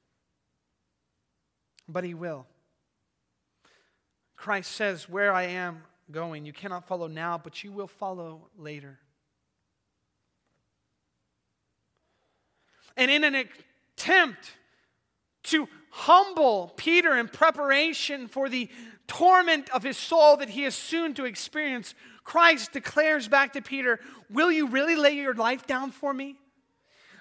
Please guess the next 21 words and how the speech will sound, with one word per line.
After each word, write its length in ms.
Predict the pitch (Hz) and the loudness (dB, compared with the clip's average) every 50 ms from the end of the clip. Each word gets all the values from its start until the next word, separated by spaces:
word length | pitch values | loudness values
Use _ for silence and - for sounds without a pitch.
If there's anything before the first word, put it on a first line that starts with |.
| _ _ | _ _
I 100 | - 254 | -2 -2
tell 240 | 247 - - 269 302 | -2 -2 0 0 2
you 120 | 320 302 302 | 2 2 -2
the 100 | 269 240 | -4 -8
truth, 320 | - - 196 202 202 - | -8 -8 -6 -6 -6 -8
before 240 | - 220 - 269 254 | -12 -14 -12 -8 -6
the 100 | 254 262 | -6 -2
rooster 440 | 247 - 359 339 - - - 240 180 | 0 0 0 0 -2 -6 -8 -12 -12
crows, 640 | - - 202 180 160 135 131 135 131 - - - - _ _ _ _ - - 208 _ | -10 -10 -10 -10 -10 -10 -14 -18 -20 -20 -20 -20 -20 _ _ _ _ -20 -20 -18 _
you 100 | 220 254 | -4 2
will 120 | 254 247 | 2 2
disown 400 | 214 240 226 - 247 254 254 233 | 2 0 -2 -4 -4 -4 -4 -6
me 100 | 214 196 | -8 -10
three 240 | 170 - - 233 214 | -12 -12 -12 -12 -12
times." 800 | - - 196 180 170 165 156 151 139 131 - - - - - _ _ _ _ _ _ _ _ _ _ _ _ _ _ _ _ _ _ _ _ _ _ _ _ _ _ _ _ _ _ _ _ _ _ _ _ _ _ _ _ _ _ _ _ _ _ _ _ _ _ _ _ _ _ _ _ _ _ _ _ _ _ _ _ _ _ _ _ _ _ _ _ _ _ _ _ _ | -12 -12 -12 -12 -12 -14 -16 -20 _ _ -20 -20 -20 -20 -20 _ _ _ _ _ _ _ _ _ _ _ _ _ _ _ _ _ _ _ _ _ _ _ _ _ _ _ _ _ _ _ _ _ _ _ _ _ _ _ _ _ _ _ _ _ _ _ _ _ _ _ _ _ _ _ _ _ _ _ _ _ _ _ _ _ _ _ _ _ _ _ _ _ _ _ _ _
Now, 260 | 269 220 220 233 233 | -2 0 2 2 2
it 100 | 226 220 | 2 0
is, 240 | 220 190 - - 240 - - | 0 -2 -6 -12 -16 -16 -16
it's 140 | 214 180 | -12 -4
not 260 | 202 233 247 269 269 247 | 0 2 2 2 2 -2
insignificant 760 | 226 190 - - 202 202 202 208 202 - - - 151 127 | -4 -8 -12 -12 -10 -8 -8 -8 -8 -10 -16 -18 -20 -20